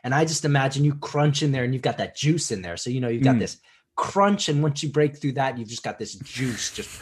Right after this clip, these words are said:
Speaker 2: <laughs>
Speaker 1: boom, just splashing out on you. So I'm really excited. Um, we'll have to see how it goes. I'll try and get it as soon as I can. But, um, okay, so that's seven eleven. We've got one more chicken this week, and I'm talking about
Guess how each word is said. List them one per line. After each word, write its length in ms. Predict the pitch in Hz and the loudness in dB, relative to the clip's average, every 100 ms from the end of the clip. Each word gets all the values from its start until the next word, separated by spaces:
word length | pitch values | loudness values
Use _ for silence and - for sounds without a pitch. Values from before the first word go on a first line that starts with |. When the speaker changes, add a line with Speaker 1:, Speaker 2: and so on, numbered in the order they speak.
| - | -14
Speaker 2:
<laughs> 120 | - | 2
Speaker 1:
boom, 420 | 220 180 139 107 | 4 4 2 0
just 200 | 107 113 - | -4 -6 -4
splashing 500 | - 113 117 - 117 | -4 -4 -4 -2 -2
out 180 | 107 104 | 0 0
on 160 | 101 | -2
you. 160 | - 156 - 202 - | -2 -6 -4 -8 -6
So 140 | 143 165 | 2 4
I'm 120 | 190 | 6
really 160 | 233 196 | 6 4
excited. 460 | - 160 151 147 147 | 4 2 4 2 0
Um, 460 | 131 123 113 107 - _ _ _ - | -2 0 -2 -6 -12 _ _ _ -8
we'll 140 | 117 | -8
have 60 | - | -6
to 40 | |
see 160 | - 131 | -6 -4
how 80 | 117 | -2
it 40 | |
goes. 140 | 117 107 | -4 -6
I'll 100 | 113 | -8
try 340 | - 139 127 | -6 -2 -2
and 240 | 131 120 104 | -2 -6 -4
get 180 | 110 104 | -4 -4
it 200 | 95 _ _ - | -8 _ _ -16
as 160 | 92 | -12
soon 240 | - 104 92 | -10 -12 -14
as 120 | 87 | -14
I 120 | 82 | -16
can. 560 | - - 90 85 78 82 - | -18 -18 -14 -14 -16 -18 -16
But, 280 | 92 - - | -14 -12 -10
um, 240 | 90 90 165 | -10 -10 -6
okay, 220 | 165 117 | -2 -2
so 100 | - | -2
that's 180 | 139 160 | -4 -2
seven 200 | 202 165 | -4 -2
eleven. 380 | 151 139 143 139 | 0 0 0 -4
We've 100 | 123 | -4
got 200 | 131 113 | -4 -4
one 260 | 123 156 170 | -6 -6 -4
more 440 | 151 143 139 - - | -4 -4 -6 -10 -14
chicken 340 | - 143 120 | -10 -6 -6
this 180 | 107 - | -6 -8
week, 360 | 101 101 101 _ _ _ _ - | -10 -10 -10 _ _ _ _ -14
and 80 | |
I'm 120 | 90 123 | -12 -8
talking 360 | 127 120 113 | -6 -6 -8
about 320 | 92 92 85 | -8 -8 -8